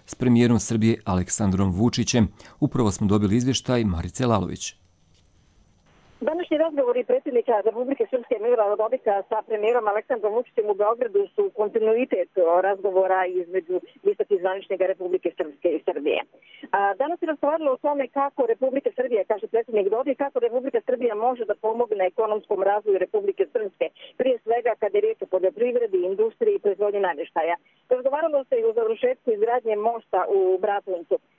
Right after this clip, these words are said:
Speaker 2: A, stanje u privredi Republike Srpske je, može se reći, kaže predsjednik, zadovoljavajuće i rast industrijske proizvodnje se bilježi, pored šteta od poplava, Republika Srpska je zadržala rast, a, svoje, svoje proizvodnje.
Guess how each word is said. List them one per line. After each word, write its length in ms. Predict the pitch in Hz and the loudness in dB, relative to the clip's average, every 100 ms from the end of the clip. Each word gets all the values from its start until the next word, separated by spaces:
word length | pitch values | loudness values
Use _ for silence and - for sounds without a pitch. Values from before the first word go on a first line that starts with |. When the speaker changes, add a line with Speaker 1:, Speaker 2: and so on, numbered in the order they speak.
| _ _ | _ _
Speaker 2:
A, 200 | 208 220 214 | -2 -2 -2
stanje 320 | 311 392 381 269 262 | -4 0 2 2 4
u 180 | 254 226 | 2 2
privredi 520 | 330 311 220 240 226 | 2 2 2 2 2
Republike 400 | 226 269 285 240 - | 0 -2 -2 -2 -2
Srpske 360 | 262 - 226 214 214 | -4 -2 0 2 2
je, 120 | 214 208 202 214 214 214 214 214 | 4 2 0 -4 -10 -8 -4 -2
može 260 | 233 233 | -2 -2
se 100 | 220 | -2
reći, 320 | 220 233 - | 0 -2 -4
kaže 240 | - 202 214 | -2 -4 -2
predsjednik, 400 | 214 - - 190 | -6 -2 -4 -2
zadovoljavajuće 840 | 202 190 190 196 277 277 247 - 226 208 | 0 0 0 0 0 -4 -4 -2 0 0
i 120 | 202 185 - 214 | -2 -4 -2 0
rast 220 | 240 - | -2 -2
industrijske 420 | 233 240 220 208 | -2 -2 -2 -4
proizvodnje 520 | - 202 190 220 226 208 | 0 0 0 0 0 -2
se 80 | 180 | 0
bilježi, 500 | 202 277 269 240 - | 0 0 0 -2 0
pored 220 | 320 254 | -2 -2
šteta 320 | - 254 220 | -4 -2 -2
od 80 | 208 | -2
poplava, 440 | 262 277 262 233 220 _ _ _ | -4 0 0 2 -2 _ _ _
Republika 400 | 233 269 269 220 208 | -6 -4 -4 -2 -2
Srpska 280 | 254 - | -4 -4
je 140 | 214 214 | -2 0
zadržala 440 | 226 202 202 175 180 | -2 -2 -2 0 0
rast, 360 | 202 185 - _ _ _ - | 0 0 -4 _ _ _ -2
a, 220 | 190 190 - | 0 0 0
svoje, 380 | 180 180 165 196 | 2 2 0 0
svoje 160 | 190 | -2
proizvodnje. 640 | 185 180 180 175 170 180 | 0 -2 0 0 0 0